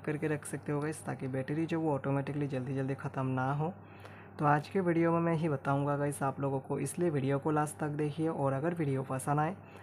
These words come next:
वीडियो को लाइक कर दीजिए और चैनल को भी सब्सक्राइब ज़रूर से कर लीजिए। तो चलिए गाइस वीडियो को स्टार्ट करते हैं। बैटरी सेव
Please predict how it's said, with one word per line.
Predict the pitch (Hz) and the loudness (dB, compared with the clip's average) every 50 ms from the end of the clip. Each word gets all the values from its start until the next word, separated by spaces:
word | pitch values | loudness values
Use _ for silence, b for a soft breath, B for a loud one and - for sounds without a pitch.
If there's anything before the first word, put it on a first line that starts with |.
| B B B B B - | B B B B B 2
वीडियो | 160 147 156 165 160 | 4 6 6 6 6
को | 180 175 | 4 4
लाइक | 170 165 160 156 | 4 4 2 0
कर | - 175 160 160 | 0 -2 0 2
दीजिए | 170 165 160 165 165 165 | 0 0 0 0 0 0
और | 156 135 131 127 127 131 | 0 0 0 0 -2 -2
चैनल | - 156 147 147 151 156 160 | 0 2 2 2 2 0 0
को | 160 165 | -2 -2
भी | 160 170 | -2 -2
सब्सक्राइब | 165 - 147 135 - - - 147 139 139 151 156 | -2 -2 -4 -4 -4 -4 -4 0 0 0 0 0
ज़रूर | 156 151 135 131 131 127 127 | 0 -2 -2 0 -2 -2 -4
से | 131 - 170 160 | -4 -4 -4 -4
कर | - 147 | -2 -2
लीजिए। | 135 127 131 127 123 135 127 120 - - - - | -2 0 -2 -2 -4 -4 -6 -8 -8 -12 -10 -8
तो | - 147 | -6 -4
चलिए | - 156 151 156 165 175 | -2 0 0 2 2 2
गाइस | 185 180 180 170 151 | 2 0 0 0 -2
वीडियो | 139 131 131 131 127 | -2 0 0 0 -2
को | 135 147 | -2 -4
स्टार्ट | 143 - - 151 147 - | -4 -2 -2 -2 -2 -2
करते | - 151 151 - 151 | -4 -6 -4 -2 -2
हैं। | 147 165 190 214 - - - - - - - - - - - - - - - B B B B B B B B B B B B - | -2 -2 -2 -4 -6 -12 -18 -20 -20 -20 -20 -20 -20 -20 -20 -20 -20 -20 -18 B B B B B B B B B B B B 0
बैटरी | 143 147 131 170 170 196 | 0 2 2 2 2 0
सेव | 190 - 165 160 | 0 2 0 0